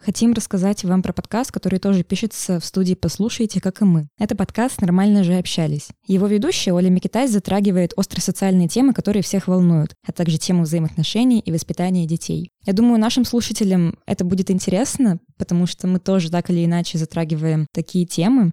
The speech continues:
И недавно у Оли вышел эпизод про то, как в удовольствие ставить цели и достигать их. Пока это один из моих любимых эпизодов. Советую вам подписаться на ее подкаст, чтобы не пропустить новые выпуски. Ссылку мы оставим в описании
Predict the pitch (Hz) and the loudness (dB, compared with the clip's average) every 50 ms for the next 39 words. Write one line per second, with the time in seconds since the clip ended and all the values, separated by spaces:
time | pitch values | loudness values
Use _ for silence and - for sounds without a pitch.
0 | - - 196 180 185 180 170 175 165 170 190 247 311 320 277 220 - - 175 170 | 0 0 2 2 4 4 4 2 2 2 2 2 2 2 2 2 0 0 0 0
1 | 175 196 247 285 262 202 190 240 - - - 208 190 - - 175 - 170 160 208 | 2 2 2 2 2 2 0 0 -2 -2 -2 -2 0 0 -2 -2 0 0 0 0
2 | 262 - - 185 175 - 185 226 277 285 - 196 202 - - 180 170 156 160 185 | -2 -2 -2 -4 -2 0 0 0 0 0 -2 -2 -2 -2 -2 -2 -2 0 0 -2
3 | 247 311 - - - - 208 196 170 156 156 165 - - - - 202 190 175 165 | -2 -2 -4 -6 -4 -2 0 0 0 0 0 -2 -6 -8 -4 -2 0 0 0 0
4 | - - - 208 254 294 262 202 - - 196 185 214 - - - 208 170 165 151 | -2 -4 -2 0 0 2 0 0 0 0 0 0 0 0 -2 -2 -2 0 0 -2
5 | 147 - 160 - - _ _ _ _ - 175 - 208 233 254 247 - 202 185 - | -2 -4 -8 -12 -12 _ _ _ _ -8 -4 -2 0 0 0 0 -2 -2 -2 0
6 | - 165 202 214 214 - 202 196 180 180 185 185 180 - - 190 175 185 180 170 | 0 2 2 2 2 2 2 2 4 4 4 2 2 0 0 2 2 4 4 2
7 | - - 156 - 160 143 151 151 147 147 - - - - _ - - 214 226 254 | 2 0 -2 -2 -2 -2 -2 -2 -2 -4 -6 -8 -12 -20 _ -6 -2 0 0 0
8 | 254 - 233 202 190 202 196 196 202 - - 202 - - 208 202 202 - - - | 0 0 0 2 2 4 2 2 0 -2 -4 -4 -2 0 -2 -2 -2 -4 -2 0
9 | 185 180 185 190 185 - 175 - - - 190 233 311 - - - - - - - | 2 4 4 2 2 0 -4 -6 -4 -2 -2 0 -2 -2 -6 -12 -18 -20 -16 -12
10 | - - 196 175 185 185 160 180 175 - 180 - - 226 254 - - 190 190 202 | -6 -4 0 2 2 2 2 0 -4 -6 -6 -4 -2 -2 -2 2 2 2 4 4
11 | 196 190 185 175 160 170 156 - 147 - - - 151 160 - - _ - - - | 4 2 2 2 2 0 -2 -4 -6 -6 -6 -6 -6 -6 -8 -10 _ -6 -2 -2
12 | 226 285 - - 254 220 202 190 180 170 - 196 185 185 190 180 170 160 - - | -2 -2 0 0 2 2 4 2 2 0 0 0 0 2 2 2 0 -2 -4 -4
13 | - 190 214 233 233 214 190 180 175 180 | -2 0 0 2 2 2 2 0 -2 -4